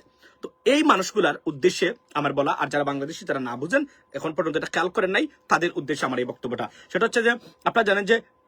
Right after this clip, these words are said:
ডিপি ওয়ার্ল্ডের মতো, আপনারা জানেন যে পৃথিবী বিখ্যাত ডেনিশ কোম্পানিকে দেওয়া হয়েছে বন্দর, মানে আপনার এই যে নিউ মর্নিং টার্মিনালটাকে রক্ষণাবেক্ষণের দায়িত্ব। সেখানে উঠতেছে বক্তব্য, "আমরা দিব না, আমরা বন্ধ করে দিব, এই করে সেই করে দিব।" আচ্ছা, বন্দর, আমি এই বাটপারদের উদ্দেশ্যে বলি, বন্দর সাং-,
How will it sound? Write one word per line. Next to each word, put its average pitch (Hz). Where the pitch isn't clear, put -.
ডিপি 214
ওয়ার্ল্ডের 180
মতো, 131
আপনারা 185
জানেন 190
যে 196
পৃথিবী 320
বিখ্যাত 185
ডেনিশ 165
কোম্পানিকে 151
দেওয়া 143
হয়েছে 151
বন্দর, 147
মানে 147
আপনার 139
এই 139
যে 135
নিউ 151
মর্নিং 143
টার্মিনালটাকে 151
রক্ষণাবেক্ষণের 135
দায়িত্ব। 117
সেখানে 180
উঠতেছে 175
বক্তব্য, 151
"আমরা 151
দিব 151
না, 151
আমরা 143
বন্ধ 151
করে 160
দিব, 147
এই 151
করে 147
সেই 139
করে 147
দিব।" 160
আচ্ছা, 139
বন্দর, 170
আমি 185
এই 214
বাটপারদের 180
উদ্দেশ্যে 175
বলি, 151
বন্দর 156
সাং-, 165